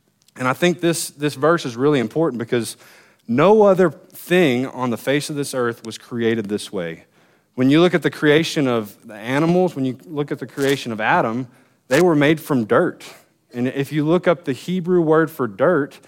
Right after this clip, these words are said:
it's Adamah, which is where Adam got his name. So even Adam, his name comes from dirt. And Eve,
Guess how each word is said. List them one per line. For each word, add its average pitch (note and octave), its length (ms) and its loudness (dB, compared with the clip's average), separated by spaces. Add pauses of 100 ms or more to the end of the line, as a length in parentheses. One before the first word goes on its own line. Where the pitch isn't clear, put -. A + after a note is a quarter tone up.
(260)
it's C3+ 280 -2
Adamah, A#2+ 720 0 (400)
which A#2+ 200 -4
is B2+ 300 -4 (120)
where B2+ 200 2
Adam C3+ 480 2
got C3 220 2
his B2+ 160 -4
name. D3+ 240 -2
So - 220 -8
even D#3 260 -2
Adam, C#3+ 500 2
his C3 160 -4
name C#3 420 0
comes D3+ 340 -2
from C3+ 260 -4
dirt. D3 400 -2 (1700)
And B2+ 280 0
Eve, C#3+ 600 -2